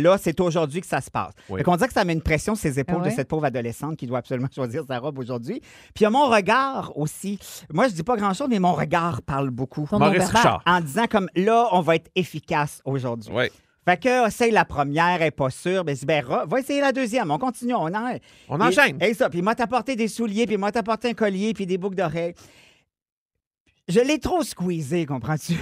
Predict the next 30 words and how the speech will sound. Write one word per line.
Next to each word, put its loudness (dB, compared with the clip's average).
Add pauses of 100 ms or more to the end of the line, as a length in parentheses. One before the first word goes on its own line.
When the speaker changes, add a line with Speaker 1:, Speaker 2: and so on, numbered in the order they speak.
Speaker 3:
Oh 0
non, -2
Speaker 1:
<laughs> -8
Speaker 3:
tu 0
Speaker 2:
Ça 4
Speaker 3:
mets 6
Speaker 2:
m'a 4
Speaker 3:
trop 2
de 2
Speaker 2:
pleuré. 4
Speaker 3:
pression. -2 (420)
Speaker 1:
Pire 2
que 0
ça, 0 (140)
elle 4
est 0
tombée 2 (520)
nerveuse 2 (120)
Speaker 3:
Oh. 0
Speaker 1:
un 0
samedi -2
Speaker 3:
Oh 4
Speaker 1:
matin. 4
Speaker 3:
non, 0
elle 2
a -2
pas -4
fait. -4 (560)
Speaker 1:
Et 4
là, 4